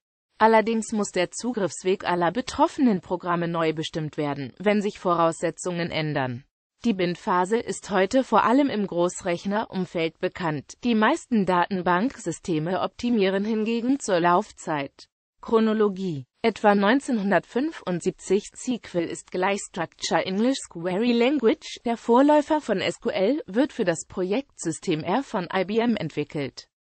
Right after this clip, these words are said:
Neunzehnhundertneunundsiebzig. S Q L gelangt mit Oracle V zwei erstmals durch Relational Software Inc. auf den Markt. Neunzehnhundertsechsundachtzig.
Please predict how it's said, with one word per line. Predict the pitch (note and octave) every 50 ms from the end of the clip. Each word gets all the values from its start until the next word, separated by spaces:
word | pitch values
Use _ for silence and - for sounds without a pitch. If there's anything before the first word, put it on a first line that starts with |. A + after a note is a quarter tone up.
| _ _ _ _
Neunzehnhundertneunundsiebzig. | - G3+ G#3 G#3 F#3+ - G3+ F#3 F#3+ F#3 F3 F3 F3+ - G3 F#3 F3 E3+ G3+ A#3+ A#3+ - - F#3 E3 F#3 F3+ - _ - - A#3+ B3+ - - -
S | A#3 G3+ - -
Q | - -
L | - G3 F#3 F3+ F3
gelangt | - E3 D#3 E3+ F3 F3+ - -
mit | F#3+ E3+ -
Oracle | F#3+ A3+ C4+ C4 G#3+ - - F#3+ E3+ D#3+
V | - - F3+ F3+ G3+ G#3
zwei | - - - E3+ D#3+ E3 D#3+
erstmals | D3+ F3 F3 - - - G3 F#3+ F#3+ F#3 -
durch | - G3 F#3 F#3+ - F3+
Relational | F3+ F#3 F3 E3+ E3+ - _ - - F#3+ F3+ F3+ E3+ E3+ A#3 C#4 -
Software | - - D4 C#4+ - - - - F3 F3 F3 -
Inc. | F3+ A#3+ D4+ D4 - -
auf | - G#3 C4 B3+ -
den | - C4 B3+ A#3
Markt. | B3 B3 G#3+ D3 C3 - - - - - _ _ _ _ _ _
Neunzehnhundertsechsundachtzig. | - G3 G#3 G#3 G3+ - - F#3 F#3 F3 E3 E3 D#3+ D#3 - - A3 B3 - - - A#3 G#3 - - E3+ - - - A#3 A#3+ B3+ -